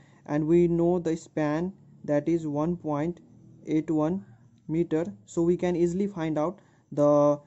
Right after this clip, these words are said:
maximum hogging bending moment by taking the, uh, clockwise moment and anti-clockwise moment. So let's find it out,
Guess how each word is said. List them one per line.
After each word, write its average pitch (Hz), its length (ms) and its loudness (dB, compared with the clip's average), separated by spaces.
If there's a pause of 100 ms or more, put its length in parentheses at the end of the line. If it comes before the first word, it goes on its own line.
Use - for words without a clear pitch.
(400)
maximum 147 580 -2
hogging 165 400 -2
bending 160 300 0
moment 147 400 -2 (340)
by 143 160 -2
taking 165 400 0
the, 160 220 -2 (460)
uh, 139 320 0
clockwise 165 640 0
moment 175 380 0
and 165 220 -6
anti-clockwise 135 680 -4
moment. 120 340 -12 (140)
So - 160 -10
let's 170 240 -2
find 139 300 -6
it 135 140 -4
out, 123 180 -10